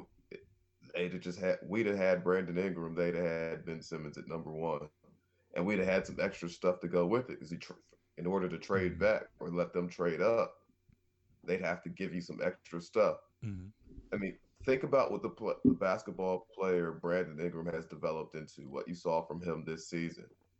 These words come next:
Speaker 1: If you're gonna have Embiid as a centerpiece,
Speaker 2: Mm-hmm.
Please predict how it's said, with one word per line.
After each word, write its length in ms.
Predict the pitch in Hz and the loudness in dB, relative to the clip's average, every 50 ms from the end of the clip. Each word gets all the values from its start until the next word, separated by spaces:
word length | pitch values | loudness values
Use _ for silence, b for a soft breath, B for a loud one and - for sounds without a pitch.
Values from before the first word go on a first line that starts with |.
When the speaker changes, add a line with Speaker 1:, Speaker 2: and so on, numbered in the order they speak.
| _ _ _ _ _ _ _ _ _ _ _ _ _ - - - - - - - | _ _ _ _ _ _ _ _ _ _ _ _ _ -6 -6 -6 -8 -16 -14 -14
Speaker 1:
If 140 | - - - | -14 -8 -4
you're 100 | 87 101 | -2 0
gonna 240 | 101 113 110 107 104 | 4 4 6 6 6
have 340 | 101 98 101 101 101 95 - | 4 6 6 6 6 6 4
Embiid 480 | - 95 101 101 87 98 101 110 107 95 | 2 0 0 0 0 0 0 0 2 2
as 180 | 95 90 87 - | 2 0 0 -2
a 60 | 82 | -12
centerpiece, 840 | - - - 117 113 104 90 87 - 87 76 73 71 - _ - - - _ _ - | -10 -4 0 0 0 0 -2 -4 -6 -10 -10 -10 -12 -14 _ -20 -20 -20 _ _ -6
Speaker 2:
Mm-hmm. 280 | 123 113 107 95 98 107 | -2 0 2 2 2 0